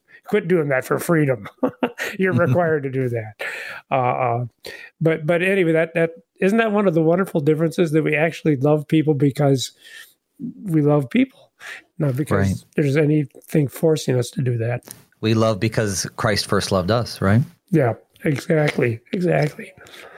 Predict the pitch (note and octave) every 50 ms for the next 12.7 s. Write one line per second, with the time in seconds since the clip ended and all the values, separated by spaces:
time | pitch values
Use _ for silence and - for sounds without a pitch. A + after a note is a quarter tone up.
0 | - - - _ _ - D#3+ D#3 D#3 C#3+ C3 E3 F3 E3+ - - D3 C3+ D3 F#3
1 | G3 D#3 A#2 A#2+ A2+ - - - A#2 - D#3 D3+ C3+ D#3 C3+ A#2+ B2 A#2 A#2+ A#2+
2 | B2 C3+ D3 C3+ A#2 A2+ - - - - _ A#2+ A#2+ A2+ G#2 G#2+ B2+ C#3 D3+ D3
3 | - B2+ A#2 A2+ A#2 B2+ C3 B2 B2+ B2 - - A#2 A2 G#2+ G2+ - - C3+ D3+
4 | F#3+ G#3 A#2+ F2 E2 F#2+ F#2 G2 F#2+ - B2 A2 G#2 - - A#2 A2 G2 A#2 A#2
5 | C#3+ D3+ D3+ C3+ A2+ B2 A#2 A#2+ A2 F2 - A2 G2+ G2 G2 G2 F#2 F2+ F2+ A#2+
6 | C#3+ C#3 _ - G2+ G#2+ A#2 A#2 - A2 G#2 G2+ G2 F#2+ F2+ F#2+ - - - G2
7 | F#2 F#2+ G2+ - - - _ _ - - - C3 A#2+ A#2 G#2 G#2 G2+ G2 F#2+ F#2+
8 | F2+ - - - - B2+ C3+ G#2+ E2 D2 D2 G2 G2+ F#2+ F2 - - A#2 A#2 B2+
9 | C#3+ C#3 - C#3 A#2+ A2 G2+ - - C3+ B2+ A2+ G#2 G2 G2+ A#2 C3+ A2+ A#2 G#2
10 | A2+ A2 G2+ G2 F#2 F2+ F2 E2+ E2 C3 F3+ E3+ B2+ A#2+ - - - - - -
11 | _ - A#2 B2 A#2+ - A#2 G#2+ G#2 G#2 - - C3 D#3+ F3 D#3 A#2+ G2+ - G#2
12 | G#2 G2+ G2+ G2+ - - A2 G2+ F#2+ F#2+ F#2 F#2 -